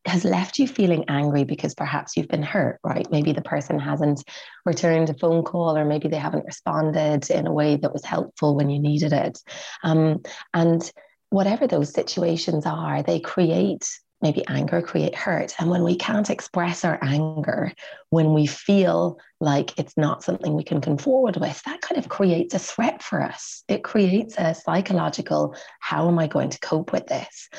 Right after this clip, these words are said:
And so that creates anxiety then as well. So there's this kind of cyclical relationship, I think, between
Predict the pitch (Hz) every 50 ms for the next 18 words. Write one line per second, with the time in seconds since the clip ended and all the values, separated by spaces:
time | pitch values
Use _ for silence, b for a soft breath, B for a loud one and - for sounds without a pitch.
0 | B B B B 196 180 - 190 180 170 175 202 214 240 226 - - - - -
1 | - 170 165 156 156 156 - 165 147 151 151 160 160 156 156 151 147 - 165 139
2 | 147 143 139 143 143 147 147 156 156 151 156 151 139 - 185 170 180 175 175 -
3 | 185 - - - 180 180 180 - B B B B B - - - 226 220 - -
4 | 214 185 - - 165 156 156 151 156 160 165 170 170 - 185 160 - - 156 -
5 | - 151 147 - 165 151 - - - - - - 151 147 147 139